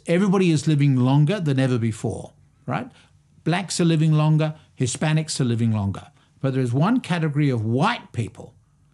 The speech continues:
that actually now are dying prematurely. They are male, female, white,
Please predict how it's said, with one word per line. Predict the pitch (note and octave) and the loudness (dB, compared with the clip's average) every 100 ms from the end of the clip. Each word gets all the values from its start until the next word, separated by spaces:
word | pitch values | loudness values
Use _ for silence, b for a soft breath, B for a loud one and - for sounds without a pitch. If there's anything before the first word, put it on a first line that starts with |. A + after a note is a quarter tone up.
| _ | _
that | B2 | -6
actually | C3 - D3 | -6 -2 0
now | A#2 A#2 | 2 2
are | A2 | 0
dying | B2+ A2 A2+ | -2 0 -2
prematurely. | G2+ B2 G#2+ F#2+ B2+ G2 F2+ - b b b b | -2 -2 -2 -4 -6 -6 -8 -12 b b b b
They | A#2 A#2+ | -4 -2
are | B2 A#2+ A#2 B2 D3+ _ _ _ _ - D3 - | 0 0 0 -2 -6 _ _ _ _ -12 -10 -2
male, | C3 C#3 E3+ B3+ A#3+ - | 0 2 0 -2 -6 -12
female, | - D#3 C#3+ C3+ C3+ C#3+ D#3+ | -6 0 2 2 2 0 -2
white, | - B2 B2+ B2+ F3 - | -4 -2 0 0 -4 -8